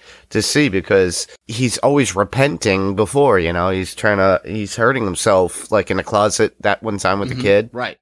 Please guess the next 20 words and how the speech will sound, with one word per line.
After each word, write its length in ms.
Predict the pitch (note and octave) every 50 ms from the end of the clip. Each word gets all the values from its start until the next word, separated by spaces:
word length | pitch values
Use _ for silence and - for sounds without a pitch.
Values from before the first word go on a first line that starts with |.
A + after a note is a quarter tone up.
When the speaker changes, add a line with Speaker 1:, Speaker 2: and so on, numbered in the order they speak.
| _ _ _
Speaker 1:
It's 180 | - B2+ B2 -
like 120 | C3+ B2 -
he's 260 | - B2+ A2+ G#2 -
torturing 500 | - - C#3+ C#3 D3+ - - - B2 G#2
himself. 480 | G#2 F#2 - - G2+ F2 D#2 D#2 - - _ -
Now 300 | - F2+ A#2+ D#3 G#3 G3+
he 80 | D3+ B2
goes 260 | G#2 A#2+ A2+ A2 F#2+
back 380 | - - C#3+ D3+ D#3 D3+ D3 -
and 120 | B2 G#2
he 60 | G2 E2+
counters 520 | - - C3 C3+ D#3 D#3 - C3+ A2 -
these 160 | G#2 F#2 - -
people. 480 | - F#2+ F2 - G2+ G2+ G2+ G2 - _ _ -
And 500 | - G2+ A2 A2 G#2+ G#2+ G2+ G2 G2+ G2 -
when 140 | A2 A2+ A2
the 80 | G#2+
mobster 480 | G2 A2+ A#2+ B2 B2 - - - A#2+ G2+
brings 360 | F#2+ A2+ A2 A2 G#2+ - -
up, 260 | B2+ B2 B2 - _